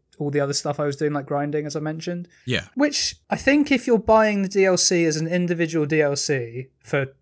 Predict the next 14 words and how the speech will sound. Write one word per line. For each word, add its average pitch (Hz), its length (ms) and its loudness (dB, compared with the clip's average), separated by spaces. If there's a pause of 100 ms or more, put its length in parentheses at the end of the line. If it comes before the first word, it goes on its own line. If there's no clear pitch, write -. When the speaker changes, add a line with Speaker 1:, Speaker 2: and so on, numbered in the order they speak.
(160)
Speaker 1:
nine 131 340 -2
ninety-nine, 127 560 -6
which 127 160 -14
is 127 160 -10
what 135 140 -4
I 123 40 -8
think 131 260 -8
it 131 80 -4
is, 127 380 -10 (140)
is 151 280 2 (120)
Speaker 2:
Seems 185 260 2
pretty 139 180 2
reasonable. 120 600 4 (220)
Speaker 1:
Uh, 175 200 8